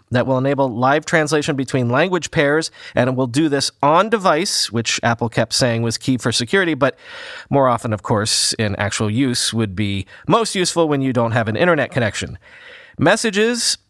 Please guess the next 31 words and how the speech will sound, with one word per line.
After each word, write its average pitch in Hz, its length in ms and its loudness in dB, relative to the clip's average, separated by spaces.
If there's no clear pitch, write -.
are 135 120 4
getting 127 360 0
pinned 175 400 0
conversations, 196 1120 0
inline 160 540 2
replies, 175 840 2
improved 147 560 0
notification 143 580 0
options 147 480 0
like 135 140 2
the 135 120 0
ability 127 360 0
to 120 280 -2
only 120 200 0
be 113 160 -2
pinged 127 400 -2
by - 140 2
a 131 80 0
conversation 117 600 0
when 110 100 0
you're 95 80 -2
actually 107 280 0
mentioned 135 440 0
in 160 120 2
it. 180 200 0
A - 60 -12
whole 120 100 2
bunch 120 240 -2
of 104 160 0
Memoji 143 560 0
stuff. - 680 2